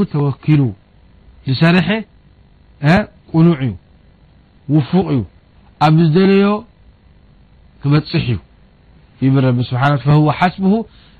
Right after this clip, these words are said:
ያዕኒ ይኣኽሎ እዩ ረቢ ስብሓነ ወተዓላ ንኽሕግዞ ይኣኽሎ እዩ ረቢ ስብሓነ ወተዓላ ኣብ ጽቡቕ ንኸብጽሖ። ካብቲ እውን ዓይነታት ናይ ዒባዳ ዝብልዎ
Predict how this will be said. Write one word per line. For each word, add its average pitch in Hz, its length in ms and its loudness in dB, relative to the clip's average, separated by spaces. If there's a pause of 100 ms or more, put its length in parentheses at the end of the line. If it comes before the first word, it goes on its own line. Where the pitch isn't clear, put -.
ያዕኒ 160 360 2 (460)
ይኣኽሎ 175 460 0
እዩ 160 160 0 (280)
ረቢ 135 240 -4
ስብሓነ 147 360 -4
ወተዓላ 147 380 0 (420)
ንኽሕግዞ 139 640 0 (500)
ይኣኽሎ 151 340 -2
እዩ 165 120 2
ረቢ 139 200 -2
ስብሓነ 139 400 -2
ወተዓላ 139 500 0 (340)
ኣብ 139 160 -2
ጽቡቕ 139 340 -6
ንኸብጽሖ። 123 440 -4 (2500)
ካብቲ 208 320 2
እውን 240 260 2 (760)
ዓይነታት 170 540 2 (120)
ናይ 143 200 -6
ዒባዳ 175 320 2 (1040)
ዝብልዎ 151 360 0